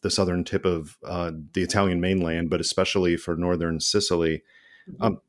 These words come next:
Speaker 1: talk about the events there and how so many of these elements we've talked about really came
Speaker 2: Mm-hmm.
Speaker 1: together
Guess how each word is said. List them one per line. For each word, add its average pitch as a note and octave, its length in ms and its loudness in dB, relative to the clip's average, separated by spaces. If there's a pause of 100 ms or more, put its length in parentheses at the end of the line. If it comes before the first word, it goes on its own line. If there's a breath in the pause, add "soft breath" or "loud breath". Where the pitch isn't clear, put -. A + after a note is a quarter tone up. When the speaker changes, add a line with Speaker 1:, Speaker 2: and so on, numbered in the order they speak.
Speaker 1:
talk E3+ 260 4
about B2+ 460 6 (260)
the G#2 200 4
events G2+ 440 2
there F2+ 360 2 (100)
and F#2+ 280 -2
how G#2 580 6 (640 soft breath)
so - 300 6
many B2 200 10
of G#2 80 8
these G2 160 6
elements F#2+ 360 4
we've F2 140 0
talked F#2+ 260 0
about E2+ 280 0
really G#2 320 4
came G2 320 0
Speaker 2:
Mm-hmm. - 60 -2
Speaker 1:
together E2+ 680 2